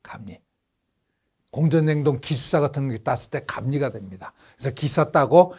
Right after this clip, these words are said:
일정 경력 되게 되면 기수사까지 이제 가셔야죠. 그러면 이제 감리해가지고 자기 이름이 저 찍히면서 캐리어가 쌓이는 거죠.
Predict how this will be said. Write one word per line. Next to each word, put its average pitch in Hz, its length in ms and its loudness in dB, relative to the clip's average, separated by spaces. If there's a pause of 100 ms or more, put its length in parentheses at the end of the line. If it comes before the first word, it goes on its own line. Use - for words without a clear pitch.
일정 156 340 0
경력 135 400 -2
되게 113 200 -4
되면 151 320 -2 (240)
기수사까지 131 680 -6
이제 113 180 -10
가셔야죠. 107 800 -8 (1500)
그러면 113 280 -8
이제 123 220 -6 (440)
감리해가지고 123 1000 -4 (240)
자기 123 300 -6
이름이 120 300 -6 (520)
저 107 420 -6
찍히면서 123 540 -4
캐리어가 131 480 -2
쌓이는 131 460 -4
거죠. 87 240 -16